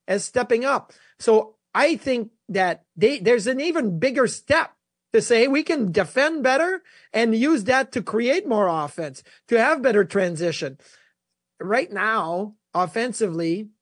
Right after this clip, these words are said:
look, you know, against Van-, against Vancouver, um, even the game before that, what was it, against the, um,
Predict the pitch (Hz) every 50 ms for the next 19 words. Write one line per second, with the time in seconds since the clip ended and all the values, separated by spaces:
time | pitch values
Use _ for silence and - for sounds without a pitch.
0 | _ _ - 247 175 - _ _ _ _ _ _ _ _ _ _ _ _ 240 214
1 | 202 180 170 202 226 226 _ _ _ _ _ _ _ 175 185 202 233 226 214 185
2 | 214 226 226 190 - - - 240 233 208 185 226 233 220 185 185 220 214 196 -
3 | - 247 247 220 240 233 233 233 226 220 220 - - _ _ _ - 190 196 196
4 | 196 190 185 185 185 208 208 208 220 233 220 226 220 196 185 165 156 208 226 233
5 | 226 208 175 - 220 220 220 214 208 214 214 214 214 214 - _ _ _ _ _
6 | _ _ - 196 196 196 202 190 165 208 196 180 170 160 196 196 202 190 160 -
7 | - 220 220 214 196 190 190 190 190 185 180 180 180 175 175 170 156